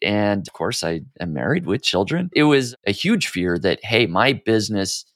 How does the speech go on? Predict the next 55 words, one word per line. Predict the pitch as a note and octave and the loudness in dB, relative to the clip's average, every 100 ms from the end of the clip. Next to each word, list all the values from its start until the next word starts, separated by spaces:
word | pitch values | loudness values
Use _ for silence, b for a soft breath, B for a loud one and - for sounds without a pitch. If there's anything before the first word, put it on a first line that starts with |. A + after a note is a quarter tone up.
| _ | _
is | C3+ B2+ A2+ | 2 4 2
not | A#2 A#2 B2 G#2+ | 2 2 2 0
going | A2+ G#2 | -2 0
to | |
be | F#2+ A2 | 0 0
<laughs> | |
able | A#2 A#2 | 0 -6
to | - | -8
pay | - A2 | -2 -2
the | F#2 | -2
bills. | - B2+ C3 - | -2 0 0 -2
It's | G#2+ - | -6 0
doing | B2+ C3+ B2 | 2 2 4
well | B2 A#2 | 4 4
now, | G2+ G#2+ F3 A3 - | 2 2 2 -2 0
but | A2+ | 0
in | A2 | 0
six | G#2 - A#2 - | 0 -2 -2 0
months | G#2 C3+ | 0 0
from | - C#3+ | -4 -2
now, | C#3 D#3 A3+ - | 0 0 -4 -10
is | - A#2 | -4 -2
it | A2 | 0
still | - C3 | 2 0
gonna | B2+ B2 | 2 0
be | G#2+ A#2+ A#2+ - - | 0 0 0 -4 -4
doing | G#2 A2 A#2+ | -2 0 -2
well? | G#2+ F2 - - | -4 -4 -6 -2
So | C#3+ A#2+ | 0 0
a | - | 0
couple | F3+ G3+ | 0 2
of | F3+ | 4
ways | D#3 D3+ | 4 2
that | C3+ | 2
I | B2+ | 2
overcame | C3 A#2 B2+ B2+ A#2 | 0 -2 -2 -2 0
that | G#2+ B2 - | 0 0 0
is | B2 G#2+ C2 | 0 0 -2
one, | F#2+ D3+ A#2+ C3+ - | 0 2 2 -4 0
well, | A2 A#2 B2+ - | 2 2 2 0
I | G#2+ A2 | 2 2
waited | A2 F#2+ A#2 D#3+ B2+ G#2+ | 0 2 4 4 2 -2
until | G#2+ - A2 G#2+ | -4 0 2 2
my | G2 G2+ G#2 | 2 0 -2
income | A2+ G#2 G#2+ F#2 | -4 -2 -2 -4
from | - G2 F#2 | -2 -2 0
my | F2+ | -2
business | E2+ G#2 F#2+ E2+ | 0 0 -2 -6
was | F2 E2+ | -6 -6
making | F2 G2 F#2+ E2+ | -4 -4 -4 -4
more | G2 C3+ | -2 0
than | A#2 | -2
my | D#2+ D#2 | -2 -4
day | D2 | -4
job. | B1+ D#2+ F2 D#3 | -4 -4 -4 -4